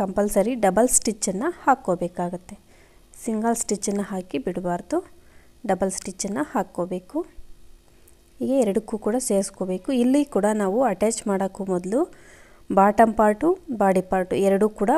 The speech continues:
ಒಂದೇ ಸೈಜ್ ಇದೆಯಾ ಇಲ್ವಾ ಅಂತ ಚೆಕ್ ಮಾಡಿಕೊಂಡು ನಂತರ ಅಟ್ಯಾಚ್ ಮಾಡ್ಕೊಳ್ಳಿ. ಎರಡೂ ಕೂಡ ಕಟ್ಟಿಂಗು ಕರೆಕ್ಟ್ ಆಗಿದ್ರೆ ಎರಡೂ ಒಂದೇ ಸೈಜಲ್ಲೇ ಇರುತ್ತೆ. ಹೊಸ್ದಾಗಿ ಕಲಿಯೋರಿಗೆ ಅಕಸ್ಮಾತ್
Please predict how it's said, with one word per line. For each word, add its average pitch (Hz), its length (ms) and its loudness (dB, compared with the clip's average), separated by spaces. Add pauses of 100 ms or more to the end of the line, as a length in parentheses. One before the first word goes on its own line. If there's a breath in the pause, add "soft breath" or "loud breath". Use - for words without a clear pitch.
(140)
ಒಂದೇ 214 280 2 (500 loud breath)
ಸೈಜ್ 208 340 0
ಇದೆಯಾ 196 300 2
ಇಲ್ವಾ 180 320 2
ಅಂತ 175 140 -4 (220)
ಚೆಕ್ 208 300 0
ಮಾಡಿಕೊಂಡು 202 500 -2 (720 loud breath)
ನಂತರ 185 280 0 (260)
ಅಟ್ಯಾಚ್ 190 300 2 (100)
ಮಾಡ್ಕೊಳ್ಳಿ. 180 440 -6 (2000 soft breath)
ಎರಡೂ 202 200 2 (100)
ಕೂಡ 202 100 0 (1200 soft breath)
ಕಟ್ಟಿಂಗು 254 400 0 (100)
ಕರೆಕ್ಟ್ 208 360 2
ಆಗಿದ್ರೆ 185 300 0 (120)
ಎರಡೂ 202 200 2 (120)
ಒಂದೇ 202 240 0 (100)
ಸೈಜಲ್ಲೇ 185 480 -2
ಇರುತ್ತೆ. 180 320 -4 (1000 soft breath)
ಹೊಸ್ದಾಗಿ 285 400 4 (120)
ಕಲಿಯೋರಿಗೆ 220 500 6
ಅಕಸ್ಮಾತ್ 196 520 -4